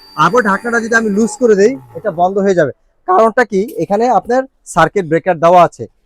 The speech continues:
এটার সাথে ঢাকনা সম্পর্ক আছে। এটা যদি প্রপারলি সঠিকভাবে যদি না লাগাতে পারেন তাহলে মোটর কখনো চলবে না। তো এটা কাজ শেষে আপনারা এটা খুন্দু খুন্দু একটু খুলে ওয়াশ করতে পারবেন, জারটা যে কোনো বেসিংয়ে নিয়ে আপনি এটা ওয়াশ করতে পারবেন।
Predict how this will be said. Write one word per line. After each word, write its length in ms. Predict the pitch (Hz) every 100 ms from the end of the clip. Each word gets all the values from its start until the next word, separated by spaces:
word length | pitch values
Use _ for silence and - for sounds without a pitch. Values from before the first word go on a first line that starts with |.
| _
এটার 320 | 170 214 220
সাথে 320 | 180 185 233
ঢাকনা 360 | 180 156 175 196
সম্পর্ক 500 | - 180 170 175 156
আছে। 300 | 139 - 107 _ _ _
এটা 240 | 139 185
যদি 180 | 190 202
প্রপারলি 440 | - 202 208 208
সঠিকভাবে 520 | 214 165 160 185 196 190
যদি 180 | 190
না 280 | 170 147 165
লাগাতে 380 | 175 165 175 214
পারেন 260 | 202 190 131 _ _
তাহলে 200 | 147 160
মোটর 300 | 165 156 190
কখনো 300 | 180 160 175
চলবে 300 | 170 220 165
না। 100 | 123 - _ _ _
তো 260 | - 220 277 _ _
এটা 180 | 170 214
কাজ 240 | 233 233
শেষে 280 | - 233 220
আপনারা 460 | 196 196 202 190 247 _ _
এটা 140 | 165 170
খুন্দু 300 | - 214 220
খুন্দু 160 | 220
একটু 200 | 220 - 220
খুলে 420 | - 214 214 294 - _ -
ওয়াশ 260 | 165 202
করতে 240 | - 220 226
পারবেন, 280 | 180 123 104 - _ _ _ _ 120
জারটা 300 | 170 - 233
যে 140 | 208
কোনো 160 | 214 226
বেসিংয়ে 420 | 175 165 214 220
নিয়ে 120 | 240
আপনি 180 | 226 220
এটা 100 | 196
ওয়াশ 260 | 170 175
করতে 220 | - 233 220
পারবেন। 220 | 170